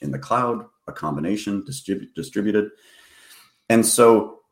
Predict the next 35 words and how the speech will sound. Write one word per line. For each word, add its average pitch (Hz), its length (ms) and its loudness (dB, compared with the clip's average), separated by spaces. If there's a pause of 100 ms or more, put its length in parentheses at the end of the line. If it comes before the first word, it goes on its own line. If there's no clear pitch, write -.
(100)
uh, 98 200 4
when 107 160 4
I 107 80 4
say 101 260 0
end-to-end, 107 540 2
that 95 180 0
means 90 500 -4
we 87 640 -4
help - 340 -4 (180)
people 85 380 -4
develop 78 640 -6
the 143 120 -6
tools. 185 640 -4
And 90 120 -6
so 95 160 -4
we, 87 180 -4
we, 82 240 -6
we 80 200 -8
help, 87 240 -6
we 85 80 -8
give 87 180 -6
people - 300 -6
the, 78 260 -6
the, 73 280 -8
the, 73 280 -10
the, 78 120 -10 (100)
the 78 80 -10
tools 101 300 -6
to - 80 -12
be 85 100 -2
able 85 200 -2
to 76 460 -8 (280)
create 87 320 -2 (120)
incredible - 400 0
applications 156 760 -4